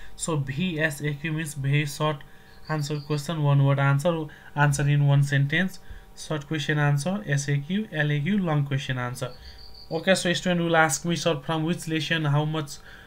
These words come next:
uh, marks, uh, it will carry in examination?" So computer fundamental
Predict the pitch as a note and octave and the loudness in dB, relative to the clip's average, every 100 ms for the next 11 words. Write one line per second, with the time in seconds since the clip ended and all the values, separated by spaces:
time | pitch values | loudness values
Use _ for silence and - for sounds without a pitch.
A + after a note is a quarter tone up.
0 | - - C3+ C#3 - D3 D3 C#3+ - B2+ | -10 4 4 4 0 2 2 0 -4 -4
1 | B2 A#2 C3 D3+ D3 - C#3+ C#3 D3+ - | -2 -2 -2 -2 -4 2 4 6 2 -6
2 | - - - D3 D3+ C#3 D3+ D3 D3 C#3+ | -18 -16 -4 0 2 6 6 6 6 4
3 | C#3 D#3+ D3 - - - E3 C#3 B2+ A#2+ | 2 -2 -6 -16 -20 -4 2 2 2 -2
4 | G2+ - D#3 D3+ D#3 D#3 - D#3 D#3 D3+ | -6 -6 -2 0 0 -2 -2 -2 2 4
5 | D3+ D3+ F#3+ | 2 2 0